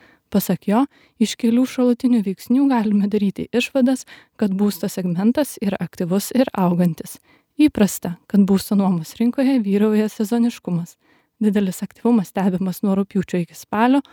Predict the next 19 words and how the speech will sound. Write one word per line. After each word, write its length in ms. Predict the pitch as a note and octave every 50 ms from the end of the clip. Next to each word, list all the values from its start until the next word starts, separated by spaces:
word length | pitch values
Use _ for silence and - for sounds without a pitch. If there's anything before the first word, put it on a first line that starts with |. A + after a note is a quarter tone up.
| - _ _ _ -
o 100 | F#3+ F#3
atoslūgis 640 | - - F#3+ A3 A#3+ - - C4+ B3+ C#4 C#4 - - -
nuo 140 | - D4 B3
gruodžio 400 | - - G3+ G3 G3 G3 A3 A3+
iki 240 | - C4 C4 - -
vasario. 540 | G3+ A3+ G3+ - - F#3 E3 G3 - F#3+ - _ _ _ _ _ _ _ _ _ _
Tačiau 300 | - A3+ - - A#3 G3+
dabar 300 | F#3+ F#3 F3 F#3+ G#3 A#3+
rinka 320 | C4+ C4+ C4+ B3+ - C#4 -
aktyvi 380 | C4 - - - C4 - C#4 -
ir 140 | D4+ D4 C#4
gruodį 400 | A#3 A3 F#3+ F#3 F#3 F#3+ F#3 G#3
bei 160 | G3 A3 G#3+ -
sausį. 460 | - - F#3 F3+ F3 - - - - _ _ -
Nuomininkai 600 | G3+ F#3+ G3 G#3+ A#3 B3 C4 C4+ B3 - C#4+ C4+ -
aktyviai 440 | B3+ - _ - A3 F#3 G3 F3+ E3+
domisi, 500 | F3 F3+ G3+ A#3 B3 A#3+ - - - B3 - _ _ -
vyksta 380 | G3+ G3 G3 - - - A3+ -
sandoriai. 560 | - - F#3 F#3 F#3 F3 F3 F#3 F#3 F#3